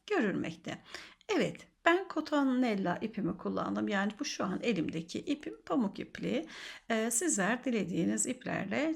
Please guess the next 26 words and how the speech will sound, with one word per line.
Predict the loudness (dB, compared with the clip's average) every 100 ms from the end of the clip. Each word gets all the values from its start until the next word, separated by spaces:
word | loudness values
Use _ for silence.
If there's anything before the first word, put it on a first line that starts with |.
| -2
yapacağınız | -4 -2 -2 0 -2
çalışmaya | 0 0 0 -2 -2
göre | -2 0 0 -2 0
örebilirsiniz. | 2 2 0 -2 -2 -4 -6 -8 -8 -4
Evet, | -2 -2 -6
kolay | -4 -2 0
gelsin | -2 -4 -6 -6 -2
diyelim | -2 0 0
ve | -2
hemen | -2 -2 0 0
bu | 0
güzel | -2 -2 0 0 -2 -10 -18 -20 _ _
gülümüzün | -2 0 2 0 -2 0
yapımına | 2 2 2 0 0 -2 -2
geçelim. | -2 -2 0 0
Kolay | 4 2 4
gelsin. | 2 2 0 -4 -6 -10 _ _ _ _ _ _ _ _
Altı | 8 8 6
zincir | 4 6 4 2
çekerek | 0 0 2 2 2 2
gülümüzü | 4 4 2 0
çalışalım. | 2 4 4 2 0 -2 -4 -2
Bir | -2
tane | -2 -2 0 0
düğümümü | 0 2 2 0 2
attım. | 2 0 -2 -2 -4